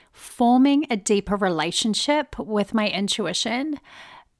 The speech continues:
and specifically tapping into the four elements I believe are absolutely essential that we can really sink our teeth into as we seek to strengthen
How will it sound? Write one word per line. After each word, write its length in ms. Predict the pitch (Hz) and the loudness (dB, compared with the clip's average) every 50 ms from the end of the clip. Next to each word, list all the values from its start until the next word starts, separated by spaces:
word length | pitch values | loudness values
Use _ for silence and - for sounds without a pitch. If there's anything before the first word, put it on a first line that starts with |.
| _ _ _ _ _ - | _ _ _ _ _ -4
and 400 | - 262 254 254 254 254 254 254 | -2 0 2 4 4 4 4 4
specifically 840 | - - - - 262 226 - - - 311 - 349 339 - 330 320 294 | 2 0 0 0 0 0 2 2 0 0 0 0 0 2 0 0 0
tapping 420 | 254 - 196 214 208 - 233 220 220 | 0 0 0 0 0 0 0 -2 -2
into 800 | 180 185 208 196 185 - - - 214 208 202 208 208 208 214 - _ - | -2 -2 -4 -2 -2 -2 -2 -2 -2 -2 -2 -2 -4 -4 -6 -8 _ -10
the 180 | 214 180 214 185 | -6 -4 -4 -6
four 500 | - - - - 254 240 240 254 277 285 - | -6 -8 -2 0 2 4 4 4 2 2 0
elements 640 | 214 214 208 208 202 202 202 202 185 - - - - - | 0 2 2 2 2 0 -2 -2 -2 -2 -2 -2 0 0
I 140 | 208 220 214 | 0 0 2
believe 500 | 220 214 208 208 208 202 202 190 - - | 0 0 0 0 0 0 0 -2 -4 -6
are 300 | - 208 208 202 202 - _ _ | -4 -2 0 0 -2 -2 _ _
absolutely 960 | - 214 214 208 214 - - - - 277 262 220 208 214 - 196 196 190 180 - | -4 -2 -2 -2 -2 -2 -2 0 0 0 0 0 -2 -2 -2 -2 -2 -2 -2 -2
essential 840 | 190 - - - - 190 185 185 - - - 233 240 294 330 302 - - _ - - - - - - - | -2 -2 0 0 0 -2 -4 -6 -4 -2 -2 0 -2 -2 -4 -8 -12 -16 _ -20 -20 -20 -20 -20 -20 -8
that 160 | - - - - | -6 -4 0 0
we 100 | 220 226 | 0 2
can 160 | - 226 226 | 2 2 2
really 340 | - 240 240 269 320 330 311 | 2 2 2 2 2 2 2
sink 560 | - - - - - 233 214 226 240 - - - - _ | 2 2 2 2 2 2 0 0 -2 -6 -12 -18 -10 _
our 340 | - 214 202 202 196 196 208 196 - | -4 -2 -2 -2 -2 -2 -4 -4 -4
teeth 460 | - - - 226 226 208 208 208 - - | -6 -4 -2 0 0 0 -2 -4 -8 -8
into 600 | 196 196 208 226 208 - - 160 143 143 120 - - - - - - - - - _ - | -2 0 0 0 0 -2 -4 -6 -6 -10 -14 -16 -18 -20 -20 -20 -20 -20 -20 -18 _ -6
as 220 | 208 214 202 - | -4 -4 -2 0
we 100 | 247 226 | 0 -2
seek 320 | - - - 214 202 - - | 0 0 0 0 -2 -2 -6
to 120 | - 185 | -6 -2
strengthen 760 | - - - - - 240 262 262 - - 254 254 247 247 262 | -2 -2 -2 0 0 2 0 0 0 -2 0 2 2 2 0